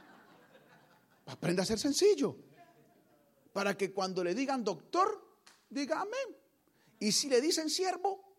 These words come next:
siervo, sirvo. Y si le dicen hermanito, pues da lo mismo. Y si le dicen Carlos, pues amén. Y si le dicen, eh, otro nombre, pues no diga, "Ah, es que usted tampoco m-, como me maltrata, usted, yo me llamo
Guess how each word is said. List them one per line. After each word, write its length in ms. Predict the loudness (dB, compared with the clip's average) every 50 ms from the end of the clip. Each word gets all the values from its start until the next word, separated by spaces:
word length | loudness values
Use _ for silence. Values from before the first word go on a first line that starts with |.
| _ _ _
siervo, 640 | -10 -6 -4 -4 -4 -4 -4 -4 -6 -6 -8 -12
sirvo. 480 | -12 -4 -2 -2 -2 -2 -4 -8 -10 -12 -16 _ _ _ _ _ _ _ _ _ _ _ _ _ _ _ _ _ _ _ _ _ _ _ _ _ -20 _ _
Y 100 | 0 0
si 140 | 0 0 0
le 60 | 0
dicen 220 | 0 0 0 0 0
hermanito, 560 | 2 2 0 0 0 -2 -2 -2 -4 -4 -4
pues 160 | -6 -4 0
da 100 | 0 2
lo 100 | 2 0
mismo. 520 | -2 -2 -2 0 0 0 0 0 -4 -10 -20 -20 _ _ _ _ -20 -20 -20 -20 -20 -20 -20 -20 -20 -20 -10 -6
Y 60 | -4 -2
si 140 | 0 0
le 80 | 2 2
dicen 240 | 2 2 2 0 2
Carlos, 420 | 4 4 4 4 4 2 2 2
pues 200 | 2 2 2 4
amén. 460 | 4 2 4 4 2 2 0 -2 -6 -6 -12 -20 -20 -16 -12 -12 -12 -12 -14 -16 -18 -20 -20 -16 -14 -14 -14 -2 0
Y 80 | 2 4
si 120 | 4 6
le 100 | 6 6
dicen, 240 | 6 6 6 4 4 4
eh, 420 | 4 2 2 0 -6 -8 -10 -12 -16 -20 -2 6
otro 280 | 8 8 8 8 6 8
nombre, 280 | 8 8 8 8 6
pues 160 | 6 6 4
no 120 | 6 4 4
diga, 220 | 6 4 4 6 8
"Ah, 100 | 6 6
es 60 | 6
que 100 | 2 -2
usted 200 | -2 0 0 0
tampoco 400 | 0 -4 -2 -2 -4 -2 -2 -4
m-, 240 | -2 -2 -4 -2 -2
como 200 | -4 -4 -4 -4
me 140 | -6 -6
maltrata, 540 | -6 -4 -4 -4 -4 -2 -2 -2 -2 -2 -4
usted, 220 | -4 -2 -2 -2 -2
yo 100 | -2 -4
me 80 | -4 -4
llamo 260 | -4 -2 -2 -2